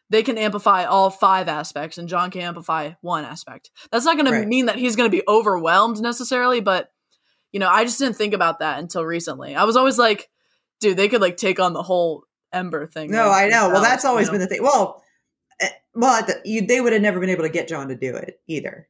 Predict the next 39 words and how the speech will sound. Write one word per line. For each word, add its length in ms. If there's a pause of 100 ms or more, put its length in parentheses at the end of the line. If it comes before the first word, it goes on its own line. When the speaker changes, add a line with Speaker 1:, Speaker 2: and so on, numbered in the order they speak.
Speaker 2:
That, 220
I 40
think 300
what 160
was 160
standing 340
in 120
the 100
way 240
mostly 420
was 180
John 280
just 180
being 180
a 40
tool. 400 (640)
You 140
know, 320
now 260
that 120
he's, 260
like, 360
kind 220
of 160
come 220
down 320
a 60
little 220
bit 400
and 160
he, 240
he 140
might 220
be 120
open 280
to 60
speaking 400
with 140
them. 280